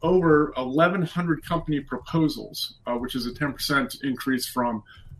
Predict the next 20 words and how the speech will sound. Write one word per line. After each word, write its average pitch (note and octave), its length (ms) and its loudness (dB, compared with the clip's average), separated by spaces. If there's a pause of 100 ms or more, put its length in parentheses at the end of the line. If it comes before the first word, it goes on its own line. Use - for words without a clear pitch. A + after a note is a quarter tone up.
last D3+ 320 6
year, C#3 180 6
and D3 140 4
an D#3+ 100 8
average D#3+ 320 4
of D3+ 100 2
about C#3+ 320 2
forty-three F#3+ 680 0
proposals C#3 920 0 (420)
per F3 160 4
solicitation. D3+ 920 2
So F3 240 4
what E3+ 180 6
that G#3+ 180 6
tells F3+ 240 0
me D#3+ 120 6
also F3+ 320 4
is C#3+ 120 2
not F3 200 6
only F3 260 0